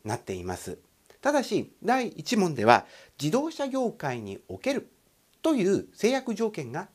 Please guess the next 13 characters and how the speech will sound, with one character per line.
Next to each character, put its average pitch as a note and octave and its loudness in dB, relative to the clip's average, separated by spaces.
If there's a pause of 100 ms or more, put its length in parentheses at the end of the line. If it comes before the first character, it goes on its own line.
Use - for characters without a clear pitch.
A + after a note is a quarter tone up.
つ - -8
い D3 -4
て - -6
い G#2 -8
ま A2 0
す G#2 -10
の F#2 -6
で、 G#2+ 2 (840)
で F#3 6
き D4 -2
る D4 -8
だ C4+ 0
け C#4 0